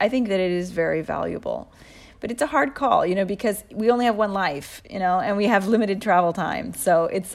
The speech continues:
I can understand people saying, "Well, I wanna see someplace new." But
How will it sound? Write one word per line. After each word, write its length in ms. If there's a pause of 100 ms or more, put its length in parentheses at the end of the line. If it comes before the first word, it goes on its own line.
I 80
can 180
understand 400
people 140
saying, 240
"Well, 120
I 40
wanna 200
see 180
someplace 440
new." 280 (500)
But 380